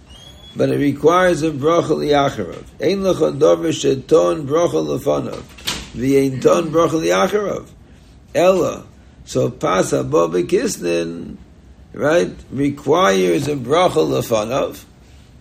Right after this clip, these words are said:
It requires a borei minei mezainos, right?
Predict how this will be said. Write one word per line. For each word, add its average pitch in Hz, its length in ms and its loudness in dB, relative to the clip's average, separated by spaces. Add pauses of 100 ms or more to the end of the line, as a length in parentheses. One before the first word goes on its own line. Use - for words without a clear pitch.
(600)
It 123 80 -4
requires 156 760 2
a 147 140 0
borei 165 480 2
minei 160 420 0
mezainos, 143 880 -4 (1160)
right? 175 320 2